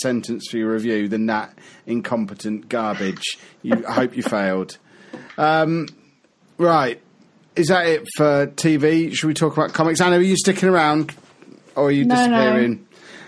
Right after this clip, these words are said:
Speaker 1: Well, it's been an absolute pleasure to speak to you on the podcast this week, Anna. As always,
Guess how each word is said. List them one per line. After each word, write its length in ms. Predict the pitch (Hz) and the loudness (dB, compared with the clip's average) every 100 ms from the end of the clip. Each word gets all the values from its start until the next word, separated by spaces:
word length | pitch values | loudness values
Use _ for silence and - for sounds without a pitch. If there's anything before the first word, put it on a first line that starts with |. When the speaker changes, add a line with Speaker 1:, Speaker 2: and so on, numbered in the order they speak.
| - | 0
Speaker 1:
Well, 380 | 175 170 180 - _ | 4 4 2 -2 _
it's 240 | 170 147 - | -2 0 -4
been 260 | - 190 | 0 2
an 80 | 180 | 4
absolute 640 | 185 180 - 170 180 180 | 2 2 0 2 2 0
pleasure 400 | - 185 170 135 | 0 2 2 2
to 80 | 120 - | 0 -2
speak 260 | - 165 - | 2 2 2
to 80 | 143 | 2
you 40 | |
on 80 | 123 | 2
the 60 | |
podcast 440 | 120 156 151 120 98 | 2 0 0 -2 -2
this 180 | - 98 | -2 0
week, 220 | 104 98 | 0 0
Anna. 240 | 110 123 135 | 2 2 2
As 200 | 143 135 | 2 2
always, 480 | 156 131 104 98 | 2 4 2 2